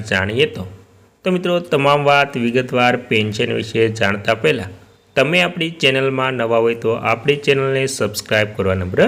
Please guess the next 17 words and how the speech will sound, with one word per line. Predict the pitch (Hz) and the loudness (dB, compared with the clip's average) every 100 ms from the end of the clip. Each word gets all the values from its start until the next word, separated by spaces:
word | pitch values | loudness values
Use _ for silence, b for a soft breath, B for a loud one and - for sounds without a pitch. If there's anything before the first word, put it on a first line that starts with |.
| 320 - - | 0 -4 -2
વિનંતી, | 110 104 101 101 98 - | 0 0 -2 -6 -8 0
કેમ | 147 170 | 2 2
કે | 170 170 | 0 0
આવી | 160 156 151 | 2 2 0
કોઈ | 127 127 127 | 0 0 0
પણ | 127 123 113 | -2 0 0
નવી | 117 135 131 123 | 2 2 2 2
લેટેસ્ટ | 127 135 131 - | 2 2 0 -2
અપડેટ | 139 104 127 127 | -8 0 0 2
આવે | 123 131 123 | 2 0 -2
તે | 117 104 | -2 -2
નોટિફિકેશન | 107 110 131 127 123 120 - 123 123 - | -4 -4 -4 -4 -4 -6 -4 -6 -6 -2
સૌથી | 131 123 110 | -2 -2 -4
પહેલાં | 101 95 95 | -2 -2 -4
તમને | 101 107 190 285 | -6 -2 -2 0
મળી | 185 135 104 | 0 0 0
જાય. | 98 98 | -4 -8